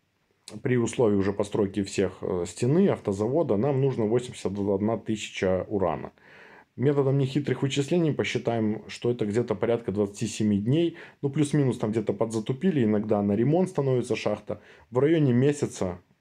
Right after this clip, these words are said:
добычи, может, тридцать пять дней. Это вот, чтобы построить без доната тридцать второй город. В принципе, это приемлемо.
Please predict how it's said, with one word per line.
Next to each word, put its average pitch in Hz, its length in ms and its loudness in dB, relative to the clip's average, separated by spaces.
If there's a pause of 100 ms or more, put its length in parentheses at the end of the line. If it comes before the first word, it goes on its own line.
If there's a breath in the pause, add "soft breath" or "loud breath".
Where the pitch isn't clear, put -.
(140)
добычи, 98 420 -2
может, 85 280 -6
тридцать 104 300 -4
пять 95 200 -2
дней. 131 240 0
Это 98 280 -6
вот, 95 280 -4
чтобы 98 320 -2
построить 123 560 -2
без 101 200 0
доната 117 480 -4 (540 soft breath)
тридцать 147 260 -4
второй 98 240 0
город. 90 360 -2 (680)
В - 120 -20
принципе, 196 400 4
это 139 140 2
приемлемо. 98 680 2